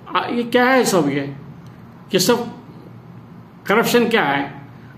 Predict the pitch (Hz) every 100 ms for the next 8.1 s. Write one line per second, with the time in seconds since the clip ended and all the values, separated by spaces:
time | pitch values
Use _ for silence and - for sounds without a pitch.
0 | - - 196 202 247 226 190 175 214 220
1 | 226 214 190 180 185 160 165 165 196 220
2 | 214 - - - 226 175 165 214 214 214
3 | - - - - - - 170 202 170 190
4 | 190 170 170 156 139 123 135 156 185 -
5 | - 170 147 135 202 196 202 156 160 147
6 | 147 151 190 185 - - 185 175 185 180
7 | 202 175 202 208 220 190 185 196 156 135
8 | -